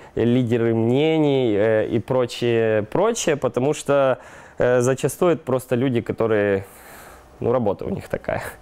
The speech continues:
<laughs> вот, делиться чем-то, вот.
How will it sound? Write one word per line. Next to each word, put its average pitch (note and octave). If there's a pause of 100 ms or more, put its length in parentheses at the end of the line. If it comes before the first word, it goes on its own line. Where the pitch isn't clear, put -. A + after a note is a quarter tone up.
<laughs> A3
вот, F#2 (100)
делиться G2 (300)
чем-то, G#2+ (340)
вот. A2+